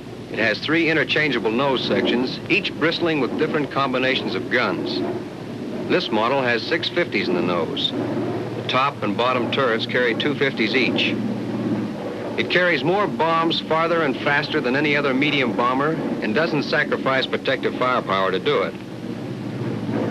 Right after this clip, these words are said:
The airplane is highly maneuverable, responds quickly to control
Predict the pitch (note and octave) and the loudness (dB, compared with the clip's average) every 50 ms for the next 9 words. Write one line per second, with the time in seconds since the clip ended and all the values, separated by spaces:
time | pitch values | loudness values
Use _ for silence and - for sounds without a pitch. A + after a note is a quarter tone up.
0 | - - - - - - - - - - - - - G3 G#3 - - F#3+ F#3+ G3 | -2 -4 -4 -2 -2 0 0 0 0 2 2 4 4 4 2 2 0 0 2 2
1 | F#3+ E3+ C3+ A#2+ - - E3 F#3 G3 F#3+ F3 E3+ D#3+ E3 F3 E3 C3 G#2 G2 F2 | 2 2 2 2 2 2 2 2 2 2 2 2 2 2 2 2 2 2 0 0
2 | - F2+ E2 - - - - - - - - - - - - - - - - - | 0 -2 -2 -2 -2 -4 -6 -6 -8 -6 -6 -4 -4 -4 -4 -2 0 0 0 2
3 | C#3 C3 C3+ C#3+ C#3+ C3+ - - D#3+ E3 D#3+ A2+ E3+ - - - A2+ - - F#2 | 2 2 2 2 2 0 0 0 0 -2 0 0 0 0 2 0 0 0 0 0
4 | E3+ E3 C#3+ D3 | 2 2 2 2